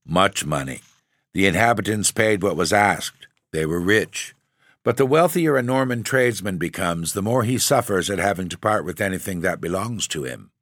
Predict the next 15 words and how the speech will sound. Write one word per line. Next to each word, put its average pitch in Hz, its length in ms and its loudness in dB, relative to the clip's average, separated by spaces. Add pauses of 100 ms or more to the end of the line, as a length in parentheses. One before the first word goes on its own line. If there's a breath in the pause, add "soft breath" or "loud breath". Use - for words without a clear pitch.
(340 loud breath)
at 98 140 2
having 101 300 2
to 87 80 -6
see 87 280 -2
any 117 180 0
portion 120 460 -4
of 78 140 -8
his 82 160 -4
substance 90 640 -6
pass 80 420 -4
into 73 200 -8
the 73 120 -6
hands 71 360 -8
of 62 140 -10
another. 69 460 -10